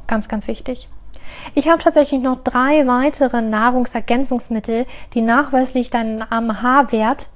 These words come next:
gerade auch bei P C O S, aber nicht nur bei P C O S, verbessern können. Ja, ganz natürlich, wie du den verbessern kannst. Das, ähm, teile ich dir in meinem Newsletter mit. Also wenn du diese drei Tipps gerne noch haben möchtest, den Link zum Newsletter findest du in den Shownotes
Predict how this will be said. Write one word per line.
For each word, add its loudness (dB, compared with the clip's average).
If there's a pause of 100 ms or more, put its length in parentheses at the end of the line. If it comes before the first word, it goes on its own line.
(120)
gerade 6
auch 4
bei -2
P -2
C -6
O 0
S, 4
aber 0
nicht -6
nur 2
bei 2
P -4
C -6
O -2
S, -2 (400)
verbessern 4
können. -8 (100)
Ja, 0 (160)
ganz -2
natürlich, 2 (120)
wie 0
du 2
den -2
verbessern -4
kannst. -6 (400)
Das, 4
ähm, 2
teile 4
ich 4
dir 4
in 0
meinem 2
Newsletter 2
mit. 0 (120)
Also 2
wenn 0
du 0
diese 2
drei 4
Tipps -2
gerne -2
noch -2
haben 0
möchtest, 0 (300)
den 2
Link 4
zum 2
Newsletter 2
findest 2
du -2
in -2
den 0
Shownotes -2